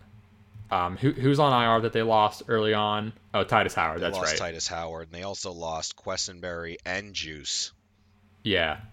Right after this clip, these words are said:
Speaker 1: so they're <laughs> dealing with a lot of back 'cause they've, they've still got Fant, Mason, and Tunsil. So they've still got three pretty good linemen.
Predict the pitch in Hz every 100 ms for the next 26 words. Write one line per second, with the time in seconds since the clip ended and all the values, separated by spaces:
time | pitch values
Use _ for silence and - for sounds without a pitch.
0 | - - 107 95 90 87 - - - -
1 | - - - 135 135 110 160 135 120 110
2 | 110 104 98 107 131 143 160 143 185 160
3 | 127 - 127 123 107 107 101 98 87 92
4 | 92 87 - 135 127 131 127 147 120 -
5 | 101 95 90 92 87 85 85 85